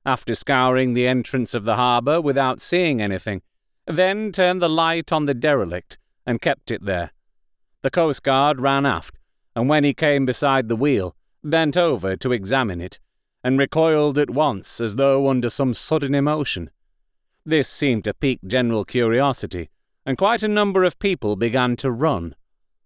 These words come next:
It is a good way round from the West Cliff by the drawbridge to Tate Hill Pier,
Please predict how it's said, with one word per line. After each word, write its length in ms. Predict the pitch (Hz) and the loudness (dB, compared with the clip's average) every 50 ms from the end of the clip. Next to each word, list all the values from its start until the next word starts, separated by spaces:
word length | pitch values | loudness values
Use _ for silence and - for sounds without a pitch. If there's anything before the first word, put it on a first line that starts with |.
| _ _ _ | _ _ _
It 120 | 165 151 | -2 0
is 140 | 165 165 147 | 0 0 0
a 60 | 165 | 0
good 260 | 139 131 202 214 196 | 0 2 2 2 2
way 300 | 170 170 196 202 190 185 | 2 2 2 4 4 2
round 440 | 175 185 190 190 180 165 147 123 113 | 2 2 0 2 0 0 0 0 0
from 140 | - 143 131 | 0 0 2
the 100 | 120 120 | 2 2
West 360 | 120 127 117 104 - - - | 2 2 0 0 -4 -10 -8
Cliff 340 | - 113 113 147 - - - | -4 -2 -2 -2 -2 -6 -8
by 220 | 127 120 117 117 113 | -4 0 0 0 0
the 100 | 101 107 | -2 -4
drawbridge 680 | 95 101 123 131 127 120 101 104 123 143 160 156 - - _ _ _ _ | -2 0 2 2 2 2 2 0 0 0 0 -2 -8 -12 _ _ _ _
to 100 | - 123 | -8 -8
Tate 380 | - - - 156 135 123 - - | -6 -2 -2 0 0 0 -2 -2
Hill 180 | 127 117 104 | -2 -2 -2
Pier, 360 | - - - 127 101 107 139 | -4 -4 -2 -2 0 0 -2